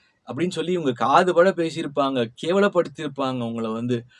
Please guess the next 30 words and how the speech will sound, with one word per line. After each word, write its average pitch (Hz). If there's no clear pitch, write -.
அவர்கள் 135
எல்லாம் 175
பார்த்தா 151
உங்களை 139
தேடி 180
வருவாங்க, 135
உங்களுக்கு 131
மரியாதை 190
கொடுப்பாங்க, 139
உங்களுக்கு 131
சல்யூட் 196
அடிப்பாங்க. 139
நீங்க 151
நினைச்சு 190
பார்க்க 190
முடியாத 160
உயரத்துக்கு 165
நீங்க 139
மகர 127
ராசிக்காரர்கள் 135
வரக்கூடிய 139
காலகட்டத்துல 135
போக 123
போறீங்க. 110
ஆனா 190
பாத்தீங்கன்னா, 180
உங்களை 147
ரொம்ப 160
பாராட்டணும். 135
ஏன்னா, 139